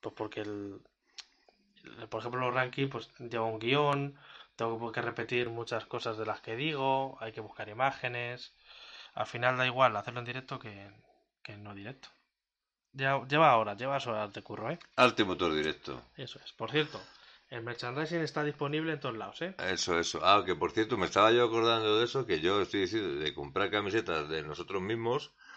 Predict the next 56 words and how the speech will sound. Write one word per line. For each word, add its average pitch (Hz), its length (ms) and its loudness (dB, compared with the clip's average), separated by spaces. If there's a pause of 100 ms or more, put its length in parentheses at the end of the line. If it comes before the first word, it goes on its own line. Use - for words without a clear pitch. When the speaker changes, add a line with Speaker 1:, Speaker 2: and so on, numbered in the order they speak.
(200)
Speaker 2:
y 90 140 -2
yo 87 100 4
me 95 100 4
quiero 95 140 6
llevar 98 220 4
para 101 180 2
el 87 60 -2
Quebrantabook 87 640 -2
mínimo 107 580 -2 (380)
ca-, 73 260 -6
camiseta 80 440 -2
diaria. 78 440 -2 (400)
O - 40 -20
sea, 76 100 -4
tengo 76 160 -4
Speaker 1:
Sí. 80 60 2
Speaker 2:
que 85 60 2
comprar 87 380 0
tres 78 160 -8
o 76 60 -6
cuatro 73 240 -6
camisetas, 69 260 -6
Speaker 1:
Pues 113 160 0
hay 123 100 4
que 131 120 0
Speaker 2:
caramba. 131 40 -6 (120)
Speaker 1:
pillarla 131 160 4
ya 151 100 4
porque 147 120 2
además 135 180 0
tardan 131 300 2
un 120 100 -6
poquito, 117 340 -6
¿eh? 185 80 -4 (200)
Speaker 2:
Bueno, 78 480 -8
¿cuánto 80 240 -2
es 85 60 -8
un 90 100 -12
poquito? 73 440 -8 (840)
¿Un 82 180 -4
mes? 98 320 -2 (200)
Co-, 62 200 -8
co-, 85 260 -2
Speaker 1:
Ah, - 140 -14 (120)
algo 143 240 0
menos. 120 200 -2
Speaker 2:
¿como 92 180 6
AliExpress? 90 460 6
Speaker 1:
Sí, 156 120 0
un 135 120 0
mes, 143 180 2
sí, 143 100 -2
más 135 160 -2
o 127 40 -8
menos. 104 300 -10
Speaker 2:
Mm. 87 260 0